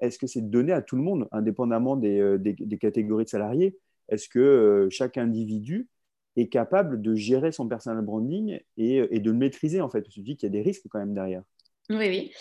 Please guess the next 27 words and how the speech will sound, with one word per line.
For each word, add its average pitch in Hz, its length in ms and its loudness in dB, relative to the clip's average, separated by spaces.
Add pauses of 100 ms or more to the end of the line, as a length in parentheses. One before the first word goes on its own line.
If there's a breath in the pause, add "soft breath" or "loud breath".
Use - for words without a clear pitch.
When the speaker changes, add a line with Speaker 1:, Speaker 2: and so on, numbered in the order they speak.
(220 loud breath)
Speaker 2:
Alors, 190 320 4
euh, 185 140 4
deux 240 500 4
très - 160 -2
bonnes 233 240 2
questions. 233 500 0
Alors, 220 300 4
euh, 180 220 6
est-ce 220 240 2
que 247 100 -4
ça 233 140 -2
s'adresse 214 400 0
à 202 80 0
tous ? 294 220 -10
Ça 214 160 -4
s'adresse 214 360 0
à 190 80 2
tout 233 180 -8
être - 240 0
humain, 208 360 0
je 180 100 -2
dirais, 190 280 0
au-delà 196 340 4
de 208 80 -4
même 180 160 0
du 185 120 -4
salarié, 185 560 0